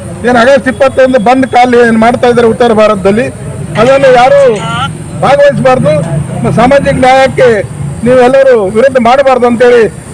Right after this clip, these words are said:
ನನ್ನ ಸಂಬಂಧದ ಮುಖಾಂತರ ಒಂದು ಮನವಿ ಮಾಡ್ತಾ ಇದ್ದೀನಿ. ಏನು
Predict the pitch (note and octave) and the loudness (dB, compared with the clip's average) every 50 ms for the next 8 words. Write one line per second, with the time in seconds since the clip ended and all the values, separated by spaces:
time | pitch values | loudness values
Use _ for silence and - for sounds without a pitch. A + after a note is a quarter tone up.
0 | - F#3+ G#3 A3 B3 B3 B3 A#3 G#3 F3+ E3 D#3+ - G3+ G#3+ A#3 A#3+ B3 B3 A#3+ | -8 -4 0 0 2 2 2 2 2 0 -2 -4 -4 -4 -2 0 0 2 2 2
1 | A#3 A#3 A3+ A3 G3+ G3+ - A#3 A#3 A3+ A#3+ A3 A3+ G#3 F#3+ F3+ D#3 - - - | 2 2 2 0 0 -2 0 -2 0 0 0 0 2 2 2 0 -2 -6 -12 -14
2 | - - - - - - G3+ G3+ F#3+ F#3 G3 A3+ B3 B3+ B3+ A#3+ A#3 A#3 A3+ F#3+ | -16 -16 -16 -14 -6 -4 -2 -2 0 0 0 2 2 2 4 2 2 2 2 0
3 | A3 A3+ G#3+ A3+ A#3 A#3+ B3 B3 A#3+ - - - - - - - - - - G3 | 0 0 2 2 2 2 0 -2 -4 -8 -12 -14 -14 -14 -14 -14 -14 -8 -2 0
4 | A#3 C4 C4 B3 A3 G#3 F#3+ E3+ - | 2 2 4 4 2 2 2 0 -2